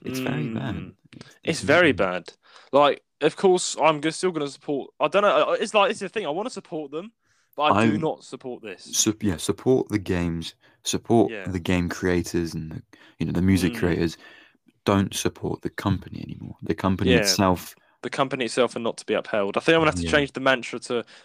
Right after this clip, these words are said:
Speaker 2: "not great gaming franchise." I think I actu-, I actually am thinking of changing my title up a bit because they don't
Speaker 1: Yeah,
Speaker 2: deserve
Speaker 1: switch,
Speaker 2: that.
Speaker 1: switch it up, yeah, honestly, yeah.
Speaker 2: Yeah, and this is, we talk about the rise of Nintendo on this
Speaker 1: And the
Speaker 2: podcast.
Speaker 1: fall of Nintendo.
Speaker 2: <laughs> And the, and the
Speaker 1: <laughs>
Speaker 2: fall of Nintendo. This is the fall.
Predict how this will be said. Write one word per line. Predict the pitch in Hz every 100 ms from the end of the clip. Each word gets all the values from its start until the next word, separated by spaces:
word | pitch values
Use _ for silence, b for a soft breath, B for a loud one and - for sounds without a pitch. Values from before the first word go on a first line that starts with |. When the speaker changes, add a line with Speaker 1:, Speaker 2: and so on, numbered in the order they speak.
| b -
Speaker 2:
"not | 143 143 151
great | 131 110
gaming | 120 117 110
franchise." | 127 110 - 113
I | 135
think | 214 180
I | 196
actu-, | 175
I | 170 196
actually | - 165
am | 147
thinking | 151 139
of | 127
changing | 147 135 127 123
my | 117
title | - 120 113 113
up | 113
a |
bit | 104
because | 95 - 131 123 _ -
they | 170
don't | -
Speaker 1:
Yeah, | -
Speaker 2:
deserve | 90 202 247
Speaker 1:
switch, | -
Speaker 2:
that. | - -
Speaker 1:
switch | - 110
it | 92
up, | 104 95
yeah, | 98
honestly, | 98 98 - 87
yeah. | 87
Speaker 2:
Yeah, | 104 101 127 -
and | 180 170
this | 220 -
is, | 208 - _ -
we | 190
talk | - 262 226
about | 196 170
the | 156
rise | 170 180 156
of | 139
Nintendo | 127 120 131 113 98 92
on |
this | 95 98
Speaker 1:
And | 92
the |
Speaker 2:
podcast. | 90 120
Speaker 1:
fall | 117 107
of | 85
Nintendo. | 90 80 87 85
Speaker 2:
<laughs> | -
And | - - 247
the, | -
and | - 240
the |
Speaker 1:
<laughs> | - -
Speaker 2:
fall | - - 226
of | -
Nintendo. | - - 202 175 135 - b b -
This | 254 302
is | 240
the | 254
fall. | - 247 254 175 110 95